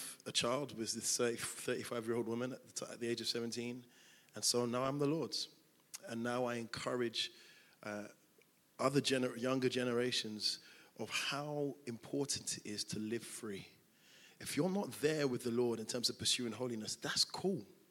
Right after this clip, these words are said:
You understand? Like, it's, it's not a problem. There's enough grace. God's a big boy. Like, it's a journey. It's fine. But no one likes being forced to kiss them. Relationship with Jesus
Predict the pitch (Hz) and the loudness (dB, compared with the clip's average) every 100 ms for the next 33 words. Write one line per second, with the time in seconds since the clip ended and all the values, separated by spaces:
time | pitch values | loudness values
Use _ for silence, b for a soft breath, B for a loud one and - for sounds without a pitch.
0 | _ _ _ _ _ _ _ _ _ - | _ _ _ _ _ _ _ _ _ -6
1 | 127 143 - 151 135 143 - 160 - 147 | -2 0 2 2 2 0 -2 2 2 4
2 | 196 - 214 151 120 180 156 160 180 - | 0 0 -2 0 2 4 6 4 2 2
3 | 185 156 - - 196 - 143 196 165 175 | 4 4 2 2 0 2 0 -2 -2 2
4 | 180 107 - B B B 156 160 - 196 | 2 2 -4 B B B 0 0 2 2
5 | - 165 202 233 190 120 156 - - - | 4 4 4 4 2 -2 -2 -2 -4 -2
6 | 202 202 156 107 95 - - B B B | -2 0 -2 -2 -6 -16 -20 B B B
7 | B B B 139 139 185 190 165 - 123 | B B B 2 4 4 4 2 2 0
8 | - 131 - - - 123 - 98 - - | 2 2 2 0 2 2 2 -4 -14 -20
9 | _ _ _ B B B B B B _ | _ _ _ B B B B B B _
10 | _ _ 123 131 165 - 175 170 135 - | _ _ 2 6 6 6 6 6 4 4
11 | 143 143 - | 4 4 2